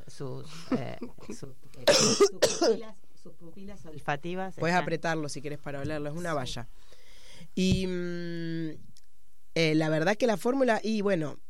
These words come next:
Speaker 2: hay que contar trece años o diez años, suponte, de,
Speaker 1: Claro.
Speaker 2: de estar en el mundo de, de, de, de gastronómico, probando y descubriendo cosas muy buenas. Entonces, bueno, tenía muy claro que, que lo,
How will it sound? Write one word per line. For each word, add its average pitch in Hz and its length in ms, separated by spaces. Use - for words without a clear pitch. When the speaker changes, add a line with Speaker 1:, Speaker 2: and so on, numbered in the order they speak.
Speaker 2:
hay 170 160
que 170 560
contar 147 380
trece 170 320
años 156 440
o 139 220
diez 165 340
años, 135 460
suponte, 139 600
de, 131 360
Speaker 1:
Claro. 107 240
Speaker 2:
de 135 80
estar 139 300
en 139 120
el 139 120
mundo 156 320
de, 139 400
de, 143 400
de, 143 400
de 143 160
gastronómico, 151 800
probando 156 500
y 160 60
descubriendo 151 640
cosas 151 440
muy 143 160
buenas. 170 280
Entonces, 170 300
bueno, 147 280
tenía 143 280
muy 165 160
claro 170 320
que, 127 180
que 127 160
lo, 123 200